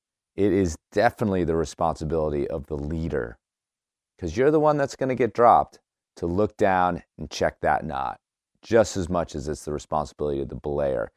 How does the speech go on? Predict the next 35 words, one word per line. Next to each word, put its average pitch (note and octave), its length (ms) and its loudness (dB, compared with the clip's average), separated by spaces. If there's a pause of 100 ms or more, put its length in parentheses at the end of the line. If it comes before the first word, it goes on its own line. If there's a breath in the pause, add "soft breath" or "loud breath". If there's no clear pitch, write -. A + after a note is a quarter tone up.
(340)
And E2 80 -4
if D#2+ 140 -2
you A2+ 140 2
didn't C3 240 2
do C#3 220 2
that, F2 340 6 (720)
as E2 160 -4
I E2+ 60 0
said G2+ 260 2
earlier, G2 480 4
it's - 180 -10 (380)
almost A#2 460 2
impossible F2 720 4
for - 160 -6
the D2+ 100 -4
belayer E2 440 0
to D2 60 -2
stop - 460 0
that C#2 220 -2
from C#2 140 -10
happening, B1+ 580 -8
no C2+ 80 -12
matter C2+ 220 -4
how C#2+ 200 0
skilled D2 420 -6
they C2 140 -4
are, G#1+ 240 -6 (420)
unless C#2+ 300 -4
they C#2+ 140 0
happen D#2+ 300 0
to D#2 60 -2
look D#2 220 -4
down D2 240 -2
and C#2 160 -6
notice. C2+ 480 -6